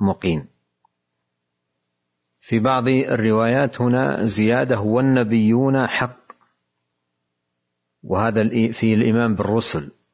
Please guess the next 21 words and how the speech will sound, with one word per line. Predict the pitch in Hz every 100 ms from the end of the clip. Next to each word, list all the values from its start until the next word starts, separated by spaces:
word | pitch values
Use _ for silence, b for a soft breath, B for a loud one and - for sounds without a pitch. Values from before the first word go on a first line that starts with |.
| _ -
الكرام، | 92 - 90 95 90 82 -
وهو | 90 95
أصل | 117 123 -
من | 92 92 92
أصول | 98 - 113 131 135 - 107
الإيمان، | 101 98 98 80 67 _ _ _ _ _ _ _ _ _ -
لأن | 98 98
الإيمان | 98 101 101 117 113
يقوم | 101 - 110 95
على | 80 98
أصول | 110 - 120 - 131
ستة | 110 - 110 - 67 - _ _ _ _ _ _ _ _ _ _ _ _ -
جمعها | 110 110 98
النبي | 95 95 98
صلى | 101 -
الله | 92
عليه | 90
وسلم | 110 131
في | 117 107
حديث | 107 101 90
جبريل، | 92 82 85 73